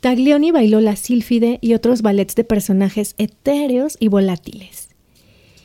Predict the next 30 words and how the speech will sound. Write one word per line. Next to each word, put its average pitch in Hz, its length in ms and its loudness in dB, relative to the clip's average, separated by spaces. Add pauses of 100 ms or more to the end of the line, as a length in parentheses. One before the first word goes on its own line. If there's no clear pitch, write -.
(140)
Y 285 100 0
luego 202 340 2
Taglioni, 208 680 6
Fanny 233 440 2
Elsler, 196 440 0 (120)
Carlota 214 420 2
Grisi 202 540 2
y 190 120 0
Fanny 226 260 2
Cherrito, 226 540 -2 (380)
que 220 100 0
fueron 277 260 2
las 220 200 0
grandes 254 400 0
figuras 220 640 0
del 208 140 0
romanticismo 202 800 2
en 214 100 4
el 214 120 2
ballet, 202 400 -2 (680)
eh, 202 320 4
bailaron 208 760 0
juntas - 880 -6 (220)
en 214 160 4
el 208 340 2
Le 202 140 0
Grand 254 320 -4
Pas 233 240 -4
de 202 80 -2
Quatre, - 340 -12